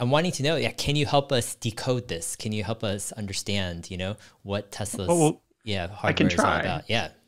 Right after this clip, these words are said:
Speaker 1: let's go
Speaker 2: So,
Speaker 1: for it.
Speaker 2: I'll, so, i-, yeah, so, uh, if you have questions about Bannon's presentation, I would be super happy to answer them. It was a, it was
Speaker 1: Oh,
Speaker 2: a
Speaker 1: cool.
Speaker 2: brilliant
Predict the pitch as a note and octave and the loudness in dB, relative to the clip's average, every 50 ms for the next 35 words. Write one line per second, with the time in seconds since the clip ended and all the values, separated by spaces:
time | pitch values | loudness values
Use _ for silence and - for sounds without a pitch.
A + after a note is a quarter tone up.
0 | _ _ - - - - - - - - - F3 F3 E3+ F3 F#3 - - - F#3 | _ _ -10 -10 -8 -4 0 0 0 0 -2 -2 0 2 2 0 -2 -4 -2 0
1 | F3 D#3+ D#3+ D#3 _ _ _ _ _ _ - - - _ _ G3+ A3 G3+ E3 D#3 | 0 0 -2 -4 _ _ _ _ _ _ -8 -8 -8 _ _ 4 6 6 4 2
2 | - G#3+ F#3+ F3+ F#3 F#3 - _ _ _ - _ _ _ - D#3+ D#3 D3+ D3+ D3+ | 4 6 6 6 4 2 -8 _ _ _ -20 _ _ _ 0 2 4 4 4 4
3 | D3+ D3+ D3 C#3+ C#3 _ _ _ _ _ _ _ _ _ _ _ _ D#3+ - - | 2 2 0 -2 -4 _ _ _ _ _ _ _ _ _ _ _ _ -4 -2 0
4 | - A3+ D4 C#4 - - G#3 D#3 - - - D#3 D#3 C#3+ C#3+ C#3+ C#3 - - C#3 | 2 2 0 0 0 0 0 0 0 -4 -6 -6 -4 -2 0 0 0 0 0 -2
5 | C3+ C3+ C3+ C3+ - _ C3+ B2+ C3 C#3+ C#3+ D3+ D3 - - - D#3+ F3 F3 D#3+ | 0 0 -4 -6 -6 _ -8 -6 -6 -6 -6 -6 -6 -6 -4 0 2 2 2 4
6 | D#3+ D3+ D3 C#3 C3+ - - - - F3 - E3 D3+ B2+ C3 - - - - - | 4 4 4 4 2 -2 -6 -6 -8 -6 -2 -2 -2 0 -2 -2 -2 -4 -6 -4
7 | - C#3+ - - - E2+ - - - - D3 D3+ - - B2+ - - - F3 F#3 | -6 -6 -4 -4 -4 -4 -2 -4 -2 0 0 0 0 0 -2 0 4 6 8 8
8 | F3+ E3 E3+ D#3+ C#3+ - - - F3+ E3+ F#3 D3 C#3+ C#3+ C3 E3 E3+ F3+ F3 E3 | 8 8 6 4 2 -4 -2 -2 0 2 2 2 2 2 4 6 6 8 8 6
9 | D#3 C#3+ | 4 4